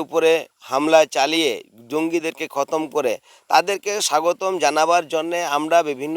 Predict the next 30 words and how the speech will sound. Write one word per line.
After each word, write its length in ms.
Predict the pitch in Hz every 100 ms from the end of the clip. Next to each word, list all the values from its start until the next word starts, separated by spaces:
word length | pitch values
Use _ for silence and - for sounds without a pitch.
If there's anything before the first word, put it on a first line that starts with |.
| 165 151
জায়গায় 300 | 139 156 143
যাচ্ছি। 360 | 135 131 185 190
আমিও 320 | 147 165 196
আসছি 400 | 180 143 - 190 196
বর্ডারের 440 | 151 139 151 165 170
মানুষের 440 | 147 143 160 180 170
কাছে, 240 | 151 139 185 - - - _
তাদের 240 | 170 190 196
কী 160 | - 214
রকম 300 | 220 208 220 180
আছে, 160 | 175 190
কী 140 | 180
রকম 280 | 180 180 196 185
থাকে, 300 | 170 156 175
কী 60 | 175
রকম 200 | 165 175 156
দিন 160 | 160 151
যাপন 240 | 143 156 160
করছেন, 400 | 151 139 - 196 - _ - - -
তার 140 | 165 170
জন্যে 220 | 196 202 202 165
এখানে 280 | 165 185 180 156
আমি 180 | 180 196 - _ _ _
এই, 240 | - 170 165 160 160 151
এ, 20 | 147 143 139 _ 104 _ _
তিলাসন, 480 | - 214 202 170 117 92 - 127
যাকে 200 | 147 180
বলে 180 | 180 185
অনুরাধাপুর 920 | 165 175 180 175 185 185 180 160 117 107 _ _ _ _ _ _ _ -
ক্যাম্প, 260 | 165 120